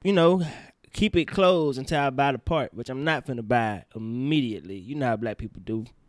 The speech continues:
Once we get it, once we get that temporary fix, that temporary fix gonna work for a while until we decide, okay, it's time to go ahead and do this. But definitely that, um,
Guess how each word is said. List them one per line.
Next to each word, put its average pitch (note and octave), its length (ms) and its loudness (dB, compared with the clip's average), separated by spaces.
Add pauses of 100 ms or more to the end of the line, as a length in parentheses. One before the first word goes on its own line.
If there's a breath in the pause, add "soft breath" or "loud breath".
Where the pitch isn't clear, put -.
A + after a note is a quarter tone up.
(140)
Once D3 240 2
we D#3 60 4
get C#3+ 280 2
it, D3 260 2
once E3+ 220 4
we F#3 60 2
get F3 160 2
that F3 160 0
temporary F3+ 400 2
fix, E3+ 220 -2
that E3+ 120 -4
temporary D#3 400 -2
fix C#3+ 240 -6
gonna B2 200 -8
work D#3 220 0
for C3+ 140 -6
a A#2+ 60 -6
while A#2+ 480 -2
until A2 180 -10
we B2+ 140 -8
decide, A#2 640 -4
okay, G#2 360 -10 (400)
it's - 120 -18
time C3 240 -6
to A#2 40 -10
go A2+ 220 -8
ahead A#2 140 -6
and A2 100 -10
do A2+ 100 -4
this. G2 240 -10 (400 soft breath)
But C#3+ 320 -2 (1300)
definitely F3 600 4 (580 soft breath)
that, F#3 440 10 (100)
um, A2 1120 -8